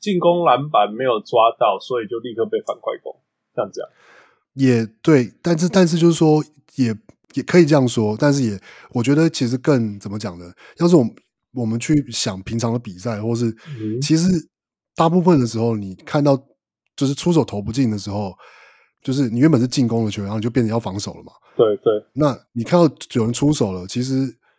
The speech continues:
Speaker 2: 除-，除非有些球队特别要求说，哦，他要
Speaker 1: 要抓
Speaker 2: crash the ball。
Speaker 1: 进攻篮板。Yeah，其实大部分
Speaker 2: 对。
Speaker 1: 你会看到人家开始回防。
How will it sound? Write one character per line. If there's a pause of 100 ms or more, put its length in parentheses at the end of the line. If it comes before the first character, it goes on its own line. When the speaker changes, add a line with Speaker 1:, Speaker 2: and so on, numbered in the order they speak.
(140)
Speaker 2:
除-，
除
非
有
些
球
队
特
别
要
求
说，
哦，
他
要
Speaker 1:
要
抓
Speaker 2:
crash
the
ball。
Speaker 1:
进
攻
篮
板。 (280)
Yeah，
其
实
大
部
分
Speaker 2:
对。
Speaker 1:
你
会
看
到
人
家
开
始
回
防。